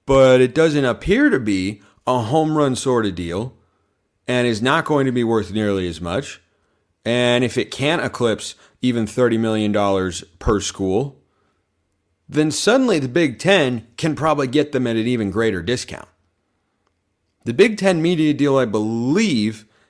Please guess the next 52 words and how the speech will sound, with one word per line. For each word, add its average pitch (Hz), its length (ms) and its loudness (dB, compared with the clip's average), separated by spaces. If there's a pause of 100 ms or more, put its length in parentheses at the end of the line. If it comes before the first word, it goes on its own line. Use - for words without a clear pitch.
it's 123 160 -4
a, 131 220 0
is 117 120 -6
it, 92 140 -8
I, 135 300 0
I 139 60 0
confuse 156 380 -2
the 147 120 2
S 135 120 -2
E 131 60 -6
C 139 140 -4
and 131 80 0
the 101 60 -4
Big 113 180 0
Ten 117 240 -2
and 107 100 -2
the 104 80 -2
S 95 200 -6
E 95 80 -8
C, 92 340 -6
uh, 85 220 -6
all, 104 160 -2
all 104 160 0
the 95 80 -4
time 101 260 -4
in 92 80 -6
terms 104 220 -4
of 82 80 -12
which 110 200 -4
deal 101 200 -4
pays 92 260 -6
out 78 160 -8
what, 113 300 -2
but 117 180 0 (280)
just 226 260 -4
from 165 180 2
the 127 60 0
media 151 360 2
rights, 95 420 -2 (280)
they're 147 140 2
paying 185 280 2
out 135 220 2
either 101 220 0
sixty-five 151 680 0
or 117 40 4
I 104 40 0
think 180 160 -2
the 147 60 -4
Big 143 220 0
Ten 120 180 -4
is 90 100 -6
seventy-five 98 880 -2